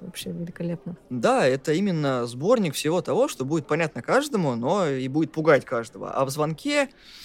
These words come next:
Speaker 2: в первом, именно в оригинальном, ну, Наката, конечно, молодец, но для меня это прям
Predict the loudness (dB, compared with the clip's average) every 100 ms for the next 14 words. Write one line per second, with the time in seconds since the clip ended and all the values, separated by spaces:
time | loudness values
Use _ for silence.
0 | -18 -18 -18 -18 -16 -10 6 8 8 6
1 | 2 -4 -6 -2 -2 -2 -2 -2 -4 -2
2 | 0 0 0 0 -2 -6 -4 -2 0 -2
3 | 0 -2 -2 -2 0 0 0 -2 -4 -2
4 | -2 0 0 -2 -4 -6 -2 0 0 -2
5 | -6 -4 -4 -2 -4